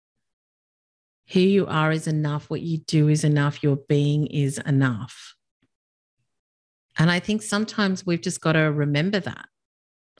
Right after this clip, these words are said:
that we're enough, yeah? And really letting go of that scarcity in our mind and body right now is using that.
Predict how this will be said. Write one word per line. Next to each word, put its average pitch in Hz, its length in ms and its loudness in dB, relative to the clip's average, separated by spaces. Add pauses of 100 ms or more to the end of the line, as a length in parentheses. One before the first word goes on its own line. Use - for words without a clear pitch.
(1000)
that - 180 -4
we're 165 220 2
enough, - 680 -4 (420)
yeah? 156 380 -2 (1000)
And 180 140 4
really 214 300 4
letting 165 520 2
go 160 540 0
of 160 240 -4
that 156 220 -2
scarcity 151 680 -4
in 151 200 -2
our 139 160 2
mind 139 340 2
and 131 140 -2
body 165 460 0
right 143 360 -2
now 156 540 -2 (1700)
is 170 200 4
using 156 460 2
that. 139 300 -2